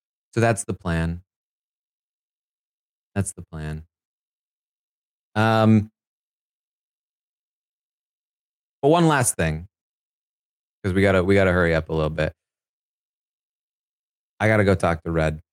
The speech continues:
Um, Corey and America upstairs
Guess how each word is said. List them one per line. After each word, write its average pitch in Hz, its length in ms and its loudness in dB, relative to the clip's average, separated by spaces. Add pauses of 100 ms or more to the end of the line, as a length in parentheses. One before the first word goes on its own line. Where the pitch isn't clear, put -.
(180)
Um, 120 520 2 (1300)
Corey 185 180 4
and 175 80 6
America 123 580 2 (1160)
upstairs 98 720 0